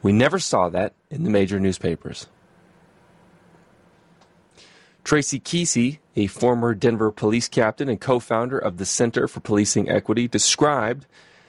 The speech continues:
how during this tumultuous period, the press played into the hands of government officials.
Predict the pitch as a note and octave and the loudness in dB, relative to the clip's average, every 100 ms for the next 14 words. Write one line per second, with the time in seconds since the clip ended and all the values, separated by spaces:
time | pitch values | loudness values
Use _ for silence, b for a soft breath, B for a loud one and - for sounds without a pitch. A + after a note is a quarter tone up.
0 | b - F#2 F2 G#2 G#2 G2+ - - G#2 | b -4 -4 0 2 2 -2 -4 0 2
1 | G#2 - G#2 - B2+ B2+ C3+ C3 - _ | 2 0 -2 0 0 0 -2 -6 -12 _
2 | - - A#2+ - B2+ A#2+ A2+ A2 A2 A2+ | -6 -2 -2 -2 0 0 0 -2 -2 0
3 | A#2 A2 A2 G2 G2 G2+ G2 - - F2+ | 0 0 -2 0 -2 -2 -4 -6 -12 -6
4 | - B2+ - F2 - | -2 -2 -4 -10 -12